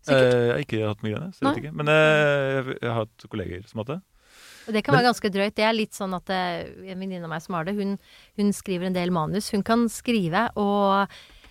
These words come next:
Speaker 3: eh, til slutt må hun bare ligge helt i mørket. Så kan hun gå tilbake og se hva hun har skrevet. Og da har hun skrevet «Kuklakappa, pante
Speaker 1: Nei,
Speaker 3: pampo, typ
Speaker 1: hun har
Speaker 3: på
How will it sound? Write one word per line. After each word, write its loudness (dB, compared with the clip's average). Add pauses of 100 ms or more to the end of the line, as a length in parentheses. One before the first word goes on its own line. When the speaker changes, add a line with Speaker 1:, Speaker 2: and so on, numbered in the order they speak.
(160)
Speaker 3:
eh, -6
til -14
slutt -18
må 0
hun -2
bare 2
ligge -4
helt -10
i -8
mørket. -10
Så -10
kan -4
hun -6
gå -4
tilbake -2
og 0
se -2
hva 0
hun 2
har 0
skrevet. -4
Og -14
da -8
har -8
hun -10
skrevet -8
«Kuklakappa, -4
pante -6
Speaker 1:
Nei, 6
Speaker 3:
pampo, -6
typ -4
Speaker 1:
hun 6
har 6
Speaker 3:
på 2